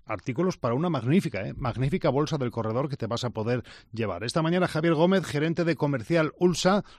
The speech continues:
no obstante, decía que es la carrera del polígono porque se corre en el polígono, pero que está abierta a todo el mundo,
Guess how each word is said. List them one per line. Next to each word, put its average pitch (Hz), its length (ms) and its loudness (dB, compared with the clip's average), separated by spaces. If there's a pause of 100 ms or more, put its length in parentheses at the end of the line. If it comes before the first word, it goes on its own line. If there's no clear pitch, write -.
no 131 120 0
obstante, 156 340 0
decía 160 420 2 (320)
que 143 160 2
es 180 160 0 (160)
la 139 200 0
carrera 156 340 2
del 180 120 4
polígono 175 500 4
porque 160 360 2
se 131 160 2
corre 180 280 4
en 196 100 6
el 147 120 4
polígono, 123 580 2 (340)
pero 123 200 2
que 110 120 -6
está 156 180 0
abierta 160 400 2
a 131 60 2
todo 180 220 2
el 175 60 6
mundo, 175 380 6